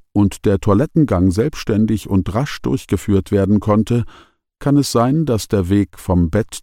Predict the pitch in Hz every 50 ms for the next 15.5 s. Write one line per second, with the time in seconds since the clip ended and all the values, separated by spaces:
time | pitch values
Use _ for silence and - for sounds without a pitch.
0 | _ - - 95 87 82 80 76 85 82 87 90 101 98 - - - 110 107 113
1 | 113 113 - - - - - - - - 113 110 107 110 110 110 113 117 107 -
2 | - - 113 123 117 113 - - 143 156 151 117 98 98 80 76 78 85 - -
3 | 87 78 - - 80 78 71 - - - _ - - _ _ _ - - - -
4 | - 110 - - - 107 - - - - - 135 131 - - 117 110 98 - 95
5 | 98 98 92 - - - - 151 - - - - 62 131 - - - - _ -
6 | 107 104 107 107 107 107 110 107 110 123 170 180 - - 101 82 - 90 85 90
7 | 92 87 78 - - - - - - - - 113 - 123 113 - 131 123 143 165
8 | 170 160 143 98 - 113 135 147 143 139 - - - - - - - - 147 147
9 | - - - 139 131 131 170 - - - 160 147 - - - - - 135 120 131
10 | 123 - - - 123 117 107 95 92 92 95 90 - - - 98 95 92 82 90
11 | 87 80 - - - - 90 80 76 80 98 - - - 101 85 82 - - 76
12 | 71 71 82 76 69 - - - - _ _ _ _ _ _ _ _ _ _ -
13 | _ _ _ _ - - - 151 139 143 175 165 165 165 160 151 110 101 92 95
14 | 104 104 107 117 131 143 - - - - - 160 139 - - - - 110 98 -
15 | - - 107 104 104 104 - - - 113